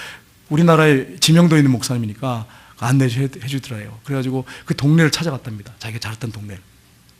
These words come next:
갔는데 그 교회는 이미 없고 완전히 터만 있고.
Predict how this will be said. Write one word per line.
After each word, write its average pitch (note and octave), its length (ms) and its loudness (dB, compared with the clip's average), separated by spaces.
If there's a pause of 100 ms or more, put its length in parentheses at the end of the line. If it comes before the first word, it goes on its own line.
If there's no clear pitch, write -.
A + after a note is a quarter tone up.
(400)
갔는데 C#3 320 4
그 C#3 160 -6
교회는 D#3 440 2 (160)
이미 C#3+ 160 2
없고 A2 420 -6 (560)
완전히 C3 460 0 (200)
터만 G3 320 0
있고. A2 260 -8